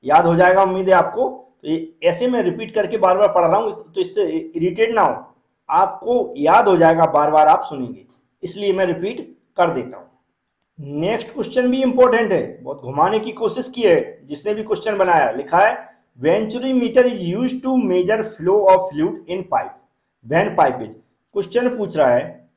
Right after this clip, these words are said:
कि जो वेंचुरीमीटर का हम लोग उपयोग करते हैं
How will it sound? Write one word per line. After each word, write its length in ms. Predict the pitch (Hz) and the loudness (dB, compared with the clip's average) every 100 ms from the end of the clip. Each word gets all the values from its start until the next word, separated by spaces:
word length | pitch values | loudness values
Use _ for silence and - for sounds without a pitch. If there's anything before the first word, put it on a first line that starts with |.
| - | -10
कि 80 | 208 | -8
जो 140 | 180 175 | -6 0
वेंचुरीमीटर 680 | 165 180 185 247 202 180 170 | 2 2 0 -2 0 0 2
का 80 | 165 | 2
हम 120 | 170 | 0
लोग 140 | 190 | 0
उपयोग 300 | 175 202 202 | 0 0 0
करते 260 | 170 - 143 | 0 -2 -6
हैं 140 | 151 | -14